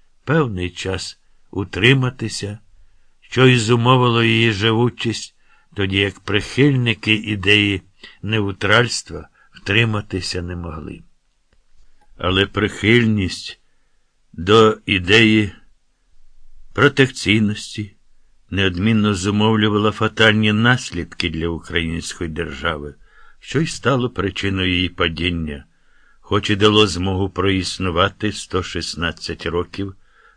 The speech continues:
тисяча шістсот сорок восьмий, тисяча сімсот шістдесят четвертий роки, притому саме у формі протекційної автономії з більшим чи меншим ступенем підданства.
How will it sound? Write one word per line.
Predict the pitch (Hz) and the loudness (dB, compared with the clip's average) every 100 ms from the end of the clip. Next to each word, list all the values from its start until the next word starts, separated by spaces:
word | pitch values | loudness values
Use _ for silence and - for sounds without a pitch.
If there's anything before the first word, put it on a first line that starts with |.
| _ | _
тисяча | 82 78 - 78 - | -8 -6 -8 -10 -8
шістсот | 85 - 78 - 82 | -10 -10 -12 -8 -8
сорок | - 78 80 - | -6 -10 -10 -8
восьмий, | 85 92 - 87 90 - _ _ _ - | -6 -6 -6 -6 -8 -12 _ _ _ -6
тисяча | 92 - 95 - 98 | -6 -4 -8 -6 -8
сімсот | - 80 78 - 92 95 _ _ _ | -8 -10 -10 -4 -4 -6 _ _ _
шістдесят | - 92 85 90 - 90 | -6 -4 -4 -6 -4 -6
четвертий | - 90 73 82 85 - 76 | -4 -8 -4 -6 -6 -8 -8
роки, | 76 - 107 - _ _ _ _ _ _ - | -8 -6 -8 -8 _ _ _ _ _ _ -10
притому | 92 - 113 110 | -8 -2 0 0
саме | - 117 113 110 | 2 4 4 2
у | |
формі | 110 98 110 107 107 | 0 2 4 4 0
протекційної | 104 98 - 107 - - 107 104 101 101 104 | 0 -2 2 -2 -2 -2 0 2 0 0 -2
автономії | - 101 - 92 101 113 107 107 - _ - _ - | -2 -4 -2 -2 0 0 -2 -4 -8 _ -20 _ -12
з | 87 | -10
більшим | 85 85 127 147 - - 123 123 - _ _ - | -4 4 4 4 -4 -4 -4 -4 -16 _ _ -6
чи | 151 | -2
меншим | 160 85 101 110 - 107 113 | 0 2 0 0 -6 -6 -6
ступенем | - - 87 87 85 87 90 - | -10 -6 -6 -4 -4 -4 -6 -10
підданства. | - 85 78 67 64 - - 62 65 | -10 -8 -8 -12 -12 -12 -14 -14 -18